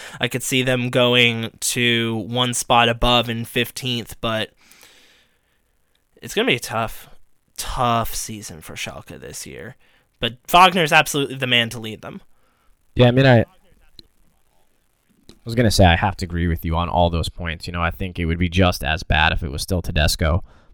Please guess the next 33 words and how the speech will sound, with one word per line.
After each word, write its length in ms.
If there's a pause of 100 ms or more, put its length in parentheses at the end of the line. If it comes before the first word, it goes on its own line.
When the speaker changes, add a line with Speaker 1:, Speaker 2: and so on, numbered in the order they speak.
(280)
Speaker 2:
but, 300 (1120)
you 120
know, 160 (300)
it, 120 (920)
I 80
think 460
regardless 560
of 120
who 120
the 100
coach 600
or 100
the 80
manager 420
is, 540 (340)
uh, 160
at 140
this 160
point, 480
it 120
would 180
be 180
the 120
same 360
way. 340
You 160
know, 100
I 60
think 160
it 80
says 300
a 60
lot. 460